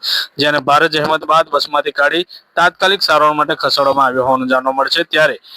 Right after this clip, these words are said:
ત્યાંથી પ્રસાર થતા પંચમહાલ જિલ્લા ભાજપા પ્રમુખ મયંકુમાર દેસાઈએ આ અકસ્માતને જોતા તેઓએ તાત્કાલિક બસમાં ફસેલા ડ્રાઈવરને બહાર કાઢવા તેમજ રોડ ઉપર ધરાશાયી થયેલા વૃક્ષને હટાવવા માટે જી સી બીની વ્યવસ્થા કરી મદદમાં જોતરાયા હતા, જ્યારે કેબિનમાં ફસાયેલા ડ્રાઈવરને કેબિનમાંથી બહાર કાઢવા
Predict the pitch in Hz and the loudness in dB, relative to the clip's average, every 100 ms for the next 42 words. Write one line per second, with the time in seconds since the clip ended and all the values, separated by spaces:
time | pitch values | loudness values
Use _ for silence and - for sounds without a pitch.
0 | - - 170 175 208 170 175 160 156 151 | -16 -4 -2 0 -2 0 2 2 0 0
1 | 156 156 143 156 165 180 156 156 151 139 | 0 0 -2 0 0 0 0 0 2 0
2 | 139 139 139 139 139 143 147 147 151 151 | 0 -2 0 -2 -2 -2 -4 -2 -2 -2
3 | 139 135 - 160 147 113 - - - 175 | 0 -2 0 -2 -2 -8 -18 -10 0 0
4 | - - 156 160 151 160 143 139 147 139 | 2 -2 0 0 0 -2 -2 0 0 2
5 | 143 135 139 135 165 185 185 156 147 147 | 0 2 -2 -2 -2 -2 -2 -4 0 0
6 | 143 - 147 139 135 139 139 135 131 139 | 0 0 0 0 0 0 0 -2 -2 -2
7 | 143 147 156 160 175 139 _ - - - | 0 2 2 0 -2 -4 _ -20 -14 -2
8 | 165 190 175 180 160 147 143 147 143 147 | 2 2 2 0 2 2 2 0 0 2
9 | 147 135 135 151 143 139 143 143 143 175 | 0 0 -4 -2 -2 0 0 0 -2 -2
10 | 135 131 143 151 143 135 123 139 170 160 | -2 -2 -2 0 2 0 -2 -2 -2 -4
11 | - - - 160 170 185 185 190 151 139 | -6 -12 -8 -4 0 0 0 0 0 2
12 | 135 139 139 160 139 139 139 147 147 156 | 2 2 0 -2 0 0 0 -2 -2 -2
13 | 156 151 131 139 139 135 139 147 160 160 | -2 0 0 0 0 0 0 0 -2 -4
14 | 139 139 135 127 135 135 131 147 160 143 | -4 -2 -2 -4 -2 -2 0 0 2 0